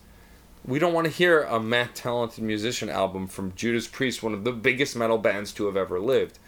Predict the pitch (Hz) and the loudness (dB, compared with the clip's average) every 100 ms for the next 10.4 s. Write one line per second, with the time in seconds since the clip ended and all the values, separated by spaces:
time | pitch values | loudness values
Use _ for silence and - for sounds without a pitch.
0 | - - - 117 113 123 123 - - 120 | -20 -20 -4 -2 2 4 4 0 -4 -2
1 | 113 120 117 110 107 113 104 127 131 107 | 0 0 0 2 2 2 4 6 8 6
2 | 98 - - - - 113 131 160 127 104 | 2 -4 -12 -14 -4 2 4 4 2 2
3 | 113 107 107 120 127 185 - - - 190 | 2 0 2 0 0 -4 -4 -6 -2 0
4 | - 226 269 175 127 131 123 120 120 120 | 0 0 0 0 -2 2 4 4 4 2
5 | - 110 110 - 139 156 117 101 104 92 | 0 0 0 -4 -4 -2 0 0 0 -4
6 | 113 - 151 151 - - - - - - | -6 -4 -6 -4 -10 -14 -20 -20 -20 -10
7 | - 127 165 190 - 190 220 165 - - | -2 -2 0 -2 2 4 6 4 -2 -16
8 | - - 120 - 170 196 147 98 - 90 | -20 -4 -2 0 0 2 0 0 -4 -2
9 | 160 185 147 131 - 156 151 123 117 82 | -2 -2 -4 -2 -2 -2 -2 0 0 0
10 | 160 - - - | 0 -2 -6 -8